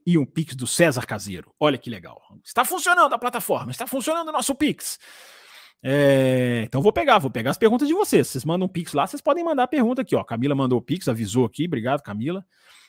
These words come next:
Tá devagar hoje, tá, gente? Mas com, com o tempo, com a experiência, vai ficando, vai ficando mais dinâmico, tá? Então, um pouquinho de,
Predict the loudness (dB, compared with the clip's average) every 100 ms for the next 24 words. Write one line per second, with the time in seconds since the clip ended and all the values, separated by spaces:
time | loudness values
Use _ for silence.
0 | _ 2 2 6 4 6 6 10 8 6
1 | 0 0 -4 -8 -10 -8 -8 -8 -6 -4
2 | 0 0 0 -4 -8 -4 -4 -4 -4 0
3 | 2 0 -2 -2 -2 -2 -2 -2 -2 -2
4 | -2 0 0 0 0 -2 0 -2 0 0
5 | -2 -12 _ -10 -10 -8 -8 -8 -6 -6
6 | -4 -4 -2 -2 -4